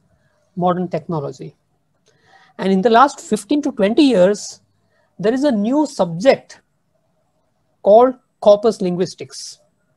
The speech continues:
Precisely for this, to answer your question,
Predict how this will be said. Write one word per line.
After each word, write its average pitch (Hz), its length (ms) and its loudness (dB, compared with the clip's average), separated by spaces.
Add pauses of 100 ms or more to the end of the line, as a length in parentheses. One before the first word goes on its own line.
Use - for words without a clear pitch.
(840)
Precisely 277 500 2
for 247 180 4
this, 226 340 -6 (680)
to 240 80 4
answer 202 260 0
your 180 160 2
question, 143 460 -12